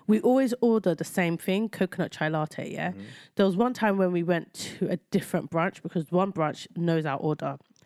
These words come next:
Speaker 2: Mm-hmm.
Speaker 1: But we went to a different branch. Do you want, do you remember the one, um, do you remember when
Speaker 2: I mean,
Speaker 1: the
Speaker 2: when
Speaker 1: one
Speaker 2: we went to Starbucks?
Speaker 1: No.
Speaker 2: Oh, that was another
Speaker 1: It
Speaker 2: story
Speaker 1: was
Speaker 2: in itself.
Speaker 1: Cos-, it was, it was different Costa. So basically, we went to this Costa,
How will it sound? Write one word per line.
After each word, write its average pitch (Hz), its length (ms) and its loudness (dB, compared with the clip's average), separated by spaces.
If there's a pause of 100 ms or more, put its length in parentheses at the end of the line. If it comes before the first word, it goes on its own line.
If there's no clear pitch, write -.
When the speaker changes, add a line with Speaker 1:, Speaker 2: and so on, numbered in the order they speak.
Speaker 2:
Mm-hmm. 110 240 -8
Speaker 1:
But 185 140 2
we 196 120 4
went 240 200 0
to 220 80 4
a 202 40 2
different 175 320 -2
branch. - 520 -2
Do 208 80 4
you 202 40 4
want, 208 300 0
do 208 80 2
you 208 40 4
remember 208 260 0
the 180 120 -2
one, 185 340 0 (300)
um, 180 340 0 (280)
do - 80 0
you 254 60 4
remember 262 240 2
when 175 160 2
Speaker 2:
I - 20 2
mean, 123 120 2
Speaker 1:
the 120 60 4
Speaker 2:
when 120 80 6
Speaker 1:
one 110 60 2
Speaker 2:
we 113 40 0
went 117 120 -2
to 123 60 -4
Starbucks? 127 540 -2 (500)
Speaker 1:
No. 254 680 4
Speaker 2:
Oh, 104 220 -2 (500)
that 107 100 0
was 104 100 -2
another 101 180 -4
Speaker 1:
It 90 40 -10
Speaker 2:
story - 180 2
Speaker 1:
was 220 100 2
Speaker 2:
in - 40 -8
itself. - 260 -2
Speaker 1:
Cos-, - 80 -10
it 190 60 0
was, 185 120 -2 (140)
it - 40 0
was 202 140 -2 (460)
different 220 240 -2
Costa. 180 220 -4 (440)
So 220 280 0 (140)
basically, 233 540 -6 (920)
we 220 80 2
went 277 180 4
to 247 80 -6
this 226 120 -4
Costa, 151 420 -4